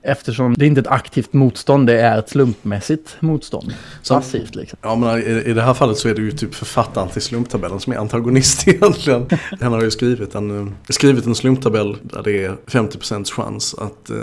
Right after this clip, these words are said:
Speaker 2: något dåligt händer dig. Då har man ju ändå viktat, eh, eh, en del för att det ska hända något dåligt.
Speaker 1: Ja.
Speaker 2: Det finns en avsikt i det. Jag vill, det är lite som, men givet, givet narrativet, om vi bara håller oss till det, för annars blir det jäkligt meta, liksom.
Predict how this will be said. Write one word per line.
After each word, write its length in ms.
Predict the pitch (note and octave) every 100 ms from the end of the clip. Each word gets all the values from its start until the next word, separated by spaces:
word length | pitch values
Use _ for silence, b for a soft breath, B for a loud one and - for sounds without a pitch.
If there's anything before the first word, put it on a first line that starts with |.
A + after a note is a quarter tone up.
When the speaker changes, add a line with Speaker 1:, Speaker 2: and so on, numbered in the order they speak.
| A2+ A#2
Speaker 2:
något 260 | A2+ G#2+
dåligt 300 | B2 A#2+ G#2
händer 220 | B2+ G#2
dig. 160 | - A2+ -
Då 100 | A#2+
har 60 | A2
man 160 | A#2
ju 100 | A#2
ändå 220 | A#2 A2 G#2
viktat, 520 | A#2 - - G2+ -
eh, 60 | G#2 G2+ G2+ -
eh, 680 | G#2+ G2+ G#2 - G#2+ - G#2+
en 180 | A2 A2
del 260 | A2+ G#2+ G#2 -
för 120 | -
att 80 | G2
det 140 | - -
ska 160 | A2+
hända 200 | A2+ G2+
något 120 | G2
dåligt. 420 | G2+ A#2 - - - - _
Speaker 1:
Ja. 220 | C#3+ A#2+ A#2
Speaker 2:
Det 60 |
finns 180 | B2+ A2+
en 80 | A#2
avsikt 480 | A2+ A#2+ - G#2+ A2+
i 40 |
det. 80 | G2+ B -
Jag 120 | B2
vill, 200 | B2+ C3+
det 80 | C3
är 60 |
lite 260 | B2+ B2+ A#2+
som, 260 | B2 A2+ -
men 160 | B2
givet, 280 | B2 B2+ B2
givet 280 | B2+ B2 B2
narrativet, 840 | B2+ C#3 G#2+ A2 A#2 A#2 A2 B2+ -
om 140 | A#2
vi 80 | B2
bara 140 | A#2+
håller 200 | A#2+ A#2
oss 100 | G#2+
till 100 | -
det, 240 | A2+ G2+ F#2+
för 80 |
annars 160 | A2+ G#2+
blir 120 | A2+
det 60 | G#2+
jäkligt 300 | G#2 - G2
meta, 420 | G#2 G#2 - -
liksom. 380 | G#2+ - A#2